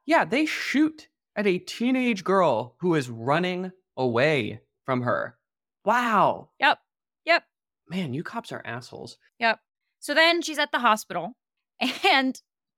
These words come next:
Speaker 2: she's in her incognito look, which
Speaker 1: Oh my
Speaker 2: is
Speaker 1: God, I wrote
Speaker 2: so,
Speaker 1: down the same
Speaker 2: is
Speaker 1: thing.
Speaker 2: so overly incognito that it's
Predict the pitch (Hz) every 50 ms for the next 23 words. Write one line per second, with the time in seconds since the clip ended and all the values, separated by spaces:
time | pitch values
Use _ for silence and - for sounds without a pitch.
0 | _ - - - 302 285 285 294 285 285 247 294 269 - - 269 262 311 - 277
1 | 269 247 233 208 220 214 208 208 233 262 269 269 277 262 277 294 294 - - 196
2 | 220 208 202 - - - - _ _ _ _ _ _ _ _ 139 131 127 127 123
3 | 117 104 104 104 - 107 123 127 311 302 294 294 127 123 123 131 127 - - -
4 | - - - 123 113 110 110 113 113 - - 104 98 98 98 - 123 359 349 349
5 | 370 311 - _ - 277 262 285 320 302 403 415 415 392 415 415 - - 311 349
6 | 415 453 - - 466 494 480 480 480 466 466 466 494 494 494 480 453 453 - _
7 | _ _ _ _ - 311 294 277 214 - - -